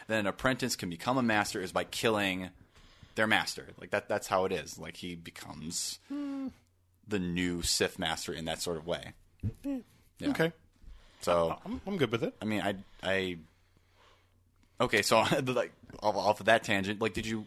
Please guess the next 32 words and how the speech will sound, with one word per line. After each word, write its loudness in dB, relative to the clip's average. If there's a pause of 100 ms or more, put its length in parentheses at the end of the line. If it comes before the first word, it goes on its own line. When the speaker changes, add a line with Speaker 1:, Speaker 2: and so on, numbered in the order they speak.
(100)
Speaker 1:
wanna 2
Speaker 2:
Yeah. 6
Speaker 1:
yeah, 4
Speaker 2:
So 6
Speaker 1:
just -2
Speaker 2:
two 2
things 2
regarding 6
that 4
scene, -2
which -4
I 4
actually 0
thought -4
was -10
the -16
best -6
scene -6
of -12
the -10
film. -8 (320)
Speaker 1:
Mm. 0
Speaker 2:
Um, 6 (960)
first, 4 (300)
I 6
thought 6
that 8
was 2
an 0
absolutely 0
fantastic -2
moment -8